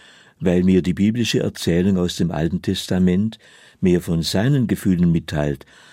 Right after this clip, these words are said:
als von jenen seines Bruders Abel. Ihn erschlägt er aus Neid, weil er sich von Gott weniger gesehen und geliebt fühlt als Abel, den er bevorzugt glaubt.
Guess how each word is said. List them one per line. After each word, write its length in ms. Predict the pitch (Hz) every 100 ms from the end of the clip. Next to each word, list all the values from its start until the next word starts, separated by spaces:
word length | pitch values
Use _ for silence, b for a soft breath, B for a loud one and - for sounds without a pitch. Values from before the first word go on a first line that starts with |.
| B B
als 240 | 85 80
von 220 | - 82
jenen 580 | 76 78 90 98 107 123
seines 400 | - 101 98 -
Bruders 380 | - 98 98 -
Abel. 480 | 120 117 92 65 - b b b b b b b b
Ihn 360 | 120 135 147 -
erschlägt 460 | 120 - 87 87
er 100 | 101
aus 180 | 101 95
Neid, 520 | 85 73 78 71 - b b b b b b
weil 180 | 98 87
er 120 | 90
sich 180 | 101 85
von 200 | 87 87
Gott 320 | 90 85 82
weniger 460 | 85 107 120 120 107
gesehen 540 | 101 - 104 98 95
und 180 | 90 -
geliebt 460 | 90 87 90 - -
fühlt 400 | 98 85 76 85
als 280 | 73 67
Abel, 440 | - 104 113 80 64 b b b b b
den 140 | 90 90
er 120 | 78
bevorzugt 800 | 71 76 - 101 101 90 76 -
glaubt. 460 | 80 67 67 -